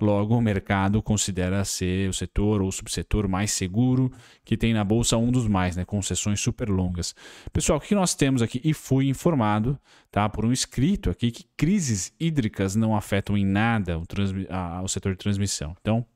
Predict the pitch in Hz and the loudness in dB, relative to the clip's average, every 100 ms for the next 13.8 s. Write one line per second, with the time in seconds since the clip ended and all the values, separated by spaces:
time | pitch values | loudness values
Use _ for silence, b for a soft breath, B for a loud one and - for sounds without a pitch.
0 | _ _ _ - 98 90 101 104 90 82 | _ _ _ -4 0 2 2 2 0 2
1 | 113 117 B B B - 98 - 95 98 | 0 0 B B B -2 0 2 0 2
2 | 98 95 117 127 101 87 95 104 123 127 | 2 2 4 2 0 0 2 2 2 2
3 | 95 82 80 82 B B B B _ 160 | 2 2 0 -2 B B B B _ 0
4 | 151 131 120 - 135 135 123 - 117 104 | 2 2 2 0 0 0 0 2 2 2
5 | - 117 135 120 110 113 110 117 113 - | 2 2 2 2 2 0 0 0 0 2
6 | 110 117 147 127 - 101 - 113 113 107 | 2 2 0 -2 -6 -6 0 2 4 2
7 | 101 117 113 110 101 90 - 131 123 107 | 2 2 2 0 0 -2 2 2 2 -2
8 | 110 113 - 117 107 101 104 131 135 104 | -2 -2 0 0 0 2 2 4 2 2
9 | 98 110 B B - 120 - - 113 113 | 2 0 B B -6 -4 -2 -2 2 2
10 | 113 - 143 123 131 - - 120 - 123 | 2 2 2 2 0 -4 -4 -4 -4 -2
11 | 117 107 104 101 107 101 92 90 110 101 | 2 2 2 2 2 2 0 0 0 0
12 | 104 101 98 98 90 98 101 - 104 - | 0 0 0 0 0 0 -2 0 -2 0
13 | 95 - 98 107 92 110 113 | -2 0 0 0 0 0 0